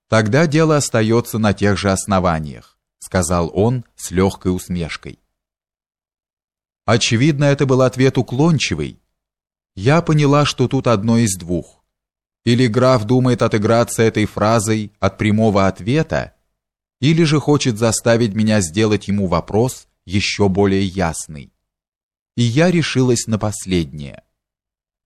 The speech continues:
«А если я, выражаясь вашими словами, имела несчастье полюбить не единоверца?» Прежде чем ответить,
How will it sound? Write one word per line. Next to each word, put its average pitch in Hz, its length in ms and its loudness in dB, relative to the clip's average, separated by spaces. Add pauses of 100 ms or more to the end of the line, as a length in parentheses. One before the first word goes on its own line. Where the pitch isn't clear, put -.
(920)
«А 117 160 2
если 160 360 2
я, 147 240 4
выражаясь 131 600 2
вашими 117 420 2
словами, 107 720 0 (300)
имела 131 380 4
несчастье 127 680 0
полюбить 110 600 -2 (200)
не 131 300 2
единоверца?» 92 920 -2 (1500)
Прежде 139 420 2
чем 131 240 2
ответить, 127 680 0